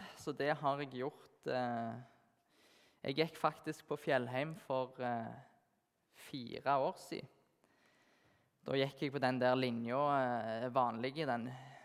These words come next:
bibelskolen, for å si det sånn, for fire år siden, og så har jeg jobbet som tømrer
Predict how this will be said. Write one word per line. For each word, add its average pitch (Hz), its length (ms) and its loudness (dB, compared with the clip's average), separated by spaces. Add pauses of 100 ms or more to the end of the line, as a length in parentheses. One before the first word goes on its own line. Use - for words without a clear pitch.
(280)
bibelskolen, 165 760 -2
for 127 160 -2
å - 20 -16
si 123 140 0
det 127 100 -2
sånn, 190 380 0
for 147 80 -4
fire 127 220 -2
år 135 140 2
siden, 214 260 -2
og 170 40 -6
så - 120 -2
har 151 40 2
jeg 143 140 0
jobbet 131 200 0
som 135 240 -4
tømrer 117 520 -2